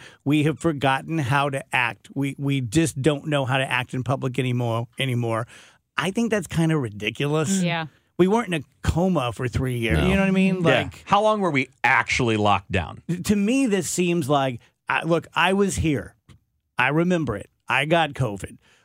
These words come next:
Speaker 1: But I think it's also one of the biggest excuses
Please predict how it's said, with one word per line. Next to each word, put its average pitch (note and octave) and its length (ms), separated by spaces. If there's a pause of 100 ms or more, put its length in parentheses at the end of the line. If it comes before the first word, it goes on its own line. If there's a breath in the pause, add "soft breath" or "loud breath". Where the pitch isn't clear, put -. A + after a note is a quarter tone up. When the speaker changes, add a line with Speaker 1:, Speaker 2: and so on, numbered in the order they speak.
(120)
Speaker 1:
But D3+ 480
I F3+ 180
think G3 300
it's F3 240
also D#3 840 (580 soft breath)
one E3+ 260
of F3 80
the D#3 120
biggest D#3 480
excuses D#3+ 1040